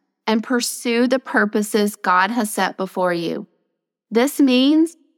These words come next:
forgiving yourself for the times in the past that you have made mistakes, for decisions that you regret, or holding grudges when others have hurt you.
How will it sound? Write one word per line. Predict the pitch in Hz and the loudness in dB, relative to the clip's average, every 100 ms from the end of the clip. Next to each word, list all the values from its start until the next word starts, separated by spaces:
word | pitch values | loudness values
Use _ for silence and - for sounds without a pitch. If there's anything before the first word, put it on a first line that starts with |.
| - | -6
forgiving | 208 180 208 190 226 262 | -4 -2 -2 -2 -2 0
yourself | 285 285 - 247 240 | 0 0 0 2 2
for | - 226 | 0 -2
the | 226 | -2
times | - 208 208 233 262 | 0 2 2 2 2
in | 277 | 0
the | |
past | 277 - 214 196 196 - - _ _ | 0 0 2 2 0 -6 -18 _ _
that | - 196 | -4 0
you | 208 | 0
have | 220 | 2
made | 233 214 208 | 4 2 2
mistakes, | 226 214 - 185 170 - - _ _ _ | 0 -2 -4 -4 -4 -8 -18 _ _ _
for | - 233 | 0 2
decisions | 214 214 233 240 285 277 285 | 2 0 0 2 2 2 2
that | 247 | 0
you | 240 247 | 0 0
regret, | 254 233 202 202 190 202 - _ _ _ _ - | 0 -2 0 2 2 -2 -8 _ _ _ _ -2
or | 233 | 0
holding | 214 254 262 285 330 320 | 0 2 2 4 2 2
grudges | 220 208 220 214 214 | 2 2 0 2 2
when | 208 202 | 2 2
others | 196 196 196 208 | -2 -2 -2 -4
have | 220 | -6
hurt | - 202 185 | -2 -4 -2
you. | 190 165 - | -4 -4 -6